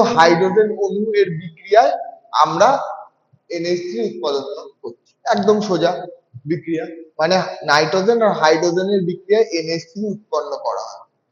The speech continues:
এবার আমরা নীতিটা দেখে নেব যে কি করে উৎপন্ন হচ্ছে। এখানে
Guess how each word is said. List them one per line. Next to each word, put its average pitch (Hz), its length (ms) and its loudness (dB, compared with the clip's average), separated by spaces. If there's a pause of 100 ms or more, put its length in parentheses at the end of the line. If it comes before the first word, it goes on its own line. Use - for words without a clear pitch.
(100)
এবার 226 160 2 (100)
আমরা 208 160 -2 (200)
নীতিটা 190 400 -8 (140)
দেখে - 220 -14
নেব - 120 -20 (100)
যে 311 60 -20 (120)
কি 185 120 -14 (120)
করে 165 180 -4 (120)
উৎপন্ন 147 420 -10 (140)
হচ্ছে। - 300 -20 (1120)
এখানে 190 360 -2